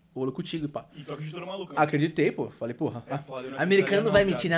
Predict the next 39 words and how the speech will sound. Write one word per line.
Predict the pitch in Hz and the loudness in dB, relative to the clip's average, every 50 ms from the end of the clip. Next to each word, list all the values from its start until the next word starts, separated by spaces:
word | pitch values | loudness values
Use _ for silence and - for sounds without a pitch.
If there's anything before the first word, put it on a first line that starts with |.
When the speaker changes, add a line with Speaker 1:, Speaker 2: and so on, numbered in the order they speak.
| 165 | 4
Speaker 1:
Americano | 175 185 165 - 214 208 220 | 4 2 2 4 2 2 2
Speaker 2:
Eu | 226 | 2
não | 180 | 2
Speaker 1:
mente. | 156 160 165 175 160 | 2 2 2 2 0
Speaker 2:
acreditaria | 151 143 151 156 156 | 0 0 -2 -2 -4
não, | 160 170 | -4 -8
viado. | 156 135 131 120 117 - - - - - | -8 -8 -8 -10 -10 -12 -18 -12 -4 2
Speaker 1:
Não, | 151 180 190 165 117 - - - | 6 6 6 6 4 2 -6 -6
aí, | - 120 120 143 | -2 0 0 0
que, | 147 165 165 185 | 0 0 -2 0
aí | - 170 175 | 4 4 4
você | 180 - | 6 4
não | 208 262 | 0 0
sabe, | 262 269 226 202 | 4 4 4 4
porque | - 208 190 214 | 4 6 6 6
eu | 220 | 6
queria | 220 226 226 226 | 8 8 4 4
muito | 202 220 233 - | 4 4 0 -2
Off-White, | 165 151 151 139 113 113 - | -2 -2 -2 -4 -6 -6 -8
tá | - | -14
ligado? | 101 101 113 | -14 -12 -12
Eu | 107 139 | -12 -10
Speaker 2:
Uhum. | 135 | -6
Speaker 1:
queria, | 143 143 151 151 | -2 0 0 -2
tipo, | 151 - - | -2 -4 -6
deixar, | 131 135 131 - 131 127 123 117 - _ _ - | -6 -6 -4 -4 -6 -6 -8 -10 -12 _ _ -6
deixar | 131 131 131 - 135 | -6 -4 -2 -2 -4
com | - - 127 120 | -4 -2 0 2
ele, | 139 139 | 2 2
ou | 127 123 | 2 0
pegar | 123 - 123 127 | -2 -4 -2 -2
o | 127 | -2
dinheiro | 120 127 135 131 131 | 0 0 -2 -2 -2
que | |
ele | 131 123 | -4 -6
ia | 117 | -4
me | 123 | -2
dar | 123 123 120 117 107 - - _ | 0 0 0 0 0 -6 -12 _
pouquíssimo. | - 135 123 - 147 156 151 - 120 | -10 -8 -6 -4 -6 -6 -6 -8 -14